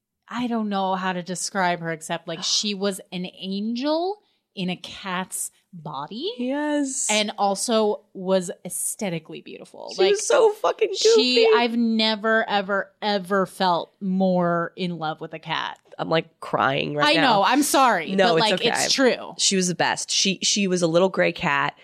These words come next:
Speaker 2: She had
Speaker 1: Dark gray. Dark gray.
Speaker 2: dark gray, green eyes. Um, she, we, we got her from a hoarder. She was, like, real fucked up when we got her.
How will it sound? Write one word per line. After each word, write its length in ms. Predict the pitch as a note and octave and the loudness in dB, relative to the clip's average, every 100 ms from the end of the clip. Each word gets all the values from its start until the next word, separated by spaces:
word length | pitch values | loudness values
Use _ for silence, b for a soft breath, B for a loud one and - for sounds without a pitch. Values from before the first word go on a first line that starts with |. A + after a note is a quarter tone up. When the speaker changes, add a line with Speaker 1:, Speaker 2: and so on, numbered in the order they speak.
| b b | b b
Speaker 2:
She 200 | - F3 | -2 2
had 420 | F#3 D3+ D3 D3 - | 2 2 2 0 0
Speaker 1:
Dark 380 | G#3+ A#3 A#3 - | 2 2 0 -6
gray. 440 | F#3 D3+ - G3+ - | -6 -6 -8 -10 0
Dark 260 | G#3 G#3+ | 2 2
gray. 100 | G#3+ | 2
Speaker 2:
dark 200 | F3 F#3 | 2 4
gray, 160 | F3+ E3 | 2 0
green 260 | D#3+ D#3+ | 2 2
eyes. 500 | D#3 C#3 C3+ C#3+ C#3 B B B - | 4 2 2 0 -2 B B B -4
Um, 420 | D#3 D3+ D3 C#3+ - _ | 0 2 2 -2 -10 _
she, 200 | - E3+ | -4 -4
we, 160 | E3+ - | -4 -2
we 120 | E3 | 0
got 200 | D#3+ D#3+ | 2 2
her 60 | |
from 180 | F3 F3+ | 0 -2
a 40 | D#3 | 0
hoarder. 460 | D#3 D3 C#3 C#3 | 2 2 2 0
She 160 | C#3+ D#3+ | 0 0
was, 140 | D3 | 0
like, 160 | D3+ C#3+ | 0 -2
real 220 | D3 D#3 | 0 2
fucked 280 | D#3+ D#3+ D3+ | 2 -2 -4
up 40 | C#3+ | -6
when 80 | C#3 | -6
we 100 | C#3 | -4
got 220 | C3+ C3+ | 0 0
her. 140 | C3 | -2